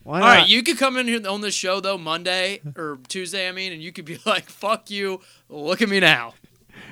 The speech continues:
Speaker 1: I could. Probably not gonna happen. Not my luck.
Speaker 2: But
Speaker 1: Um,
Speaker 2: again, you're still hedging. You're still gonna make some money.
Speaker 1: Yeah, yeah. Either way, I come out. Um, so, but my play in this game is the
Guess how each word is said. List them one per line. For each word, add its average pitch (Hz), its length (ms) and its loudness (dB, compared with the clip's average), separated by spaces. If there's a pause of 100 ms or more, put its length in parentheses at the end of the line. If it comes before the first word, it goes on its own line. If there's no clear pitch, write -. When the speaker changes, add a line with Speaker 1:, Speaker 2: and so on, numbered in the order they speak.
Speaker 1:
I 156 100 8
could. 185 580 6 (680)
Probably 196 360 10
not 185 220 2
gonna 170 140 2
happen. 160 420 2
Not 156 240 0
my 151 140 2
luck. 135 360 2 (100)
Speaker 2:
But 208 260 10
Speaker 1:
Um, 202 80 8
Speaker 2:
again, 156 240 8
you're 147 120 -2
still 185 220 2
hedging. 139 400 0
You're 131 120 -6
still 135 200 -6
gonna 120 140 -12
make 113 180 -18
some - 100 -12
money. 170 120 8
Speaker 1:
Yeah, 147 260 8
yeah. 147 240 2
Either 170 320 4
way, 160 200 2
I 139 140 2
come 131 280 -2
out. 107 280 -2 (340)
Um, 151 500 4 (1080)
so, 170 640 6 (640)
but 160 280 4
my 160 160 2
play 175 320 4
in 175 80 -2
this 175 160 -2
game 135 360 0
is 127 440 2 (160)
the 135 180 -2